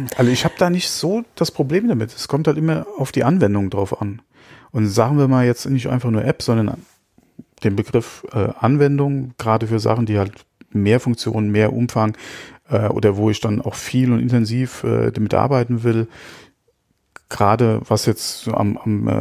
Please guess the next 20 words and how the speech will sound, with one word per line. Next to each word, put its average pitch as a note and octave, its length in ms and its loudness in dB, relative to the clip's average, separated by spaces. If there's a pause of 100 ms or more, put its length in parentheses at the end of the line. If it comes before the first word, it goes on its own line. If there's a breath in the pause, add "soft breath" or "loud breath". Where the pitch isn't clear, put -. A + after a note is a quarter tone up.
(160)
am G#2 140 0
Mac A2 220 -2
zum A2 160 0
Beispiel, G#2 720 0
äh, - 100 -2
Adobe A2+ 340 2
betrifft - 340 -2
oder A2 140 2
so, G#2+ 120 0
da G#2 120 0
bin G#2+ 120 0
ich G#2 100 -4
durchaus A2+ 300 0
bereit, G2 320 0
auch G#2+ 180 -2
ein G2 100 -4
Abo C3+ 220 0
zu - 140 -6
machen. F2+ 340 -4 (720 loud breath)
Gerade G2+ 540 2